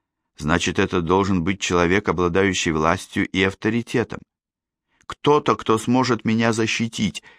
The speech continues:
и не только меня, конечно. О, я знаю, как будет действовать Хьюго. Он будет напирать на мою болезнь и депрессивное состояние.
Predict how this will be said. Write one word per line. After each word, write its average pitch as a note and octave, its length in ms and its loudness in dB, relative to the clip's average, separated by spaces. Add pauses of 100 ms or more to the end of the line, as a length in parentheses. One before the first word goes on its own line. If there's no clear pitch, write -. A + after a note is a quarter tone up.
(240)
и E2+ 100 0
не G2 160 4
только D3+ 420 0
меня, C3+ 340 2
конечно. C#2 640 -6 (720)
О, B2 300 2
я G#2+ 180 2
знаю, A2+ 420 2
как A2 180 0
будет F#2+ 300 -2
действовать D#2 640 -2
Хьюго. D#2 540 -4 (540)
Он D3 160 2
будет C#3+ 300 0
напирать C3+ 480 0
на B2 120 0
мою A2 240 2
болезнь G#2 540 0
и F2+ 40 0
депрессивное F2 680 -2
состояние. F#2+ 800 -4